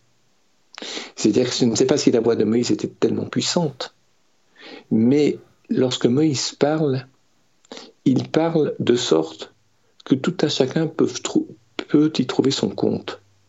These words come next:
J'ai dit son compte parce que c'est un mot très général, on dirait généraliste,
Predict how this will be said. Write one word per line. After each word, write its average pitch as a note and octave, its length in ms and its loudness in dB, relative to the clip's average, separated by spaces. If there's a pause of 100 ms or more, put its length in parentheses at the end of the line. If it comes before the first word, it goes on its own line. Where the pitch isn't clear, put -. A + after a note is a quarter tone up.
(640)
J'ai B2 160 2
dit C3+ 100 0
son C3+ 180 2
compte C3+ 280 0
parce A2+ 160 -4
que G#2 80 -2
c'est - 400 -2
un F#2 80 -2
mot G#2 280 0
très G#2+ 600 0
général, B2 800 0 (640)
on B2 40 -6
dirait - 240 -2
généraliste, B2+ 840 -2